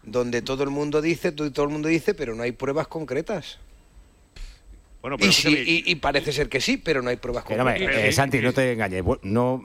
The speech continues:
Speaker 3: eh, no vayas para atrás. Eh,
Speaker 2: No, no.
Speaker 3: hay una investigación del Sporting y saben que empieza a haber un descontrol en una casa privada de un futbolista con varios jugadores y gente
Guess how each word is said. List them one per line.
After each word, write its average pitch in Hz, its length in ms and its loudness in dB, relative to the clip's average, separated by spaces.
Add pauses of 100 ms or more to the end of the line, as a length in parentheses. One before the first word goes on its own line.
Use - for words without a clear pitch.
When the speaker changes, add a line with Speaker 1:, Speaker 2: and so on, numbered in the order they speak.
(120)
Speaker 3:
eh, 104 180 -6
no 117 180 2
vayas 123 240 0
para 101 160 0
atrás. 67 260 -10 (400)
Eh, 92 160 -4
Speaker 2:
No, - 100 -4
no. 113 60 0
Speaker 3:
hay 131 100 4
una 135 120 2
investigación 123 440 2
del 135 120 2
Sporting 147 340 0
y 120 40 -2
saben 135 320 2
que 117 280 0
empieza 127 760 0
a 120 360 -2
haber 127 200 2
un 131 100 0
descontrol 143 460 0
en 117 60 0
una 117 160 0
casa 117 180 -2
privada 127 320 2
de 92 60 -4
un 87 80 -6
futbolista 131 480 -2
con 98 200 -6
varios 107 360 0
jugadores 139 560 0
y 107 200 -6
gente 123 460 0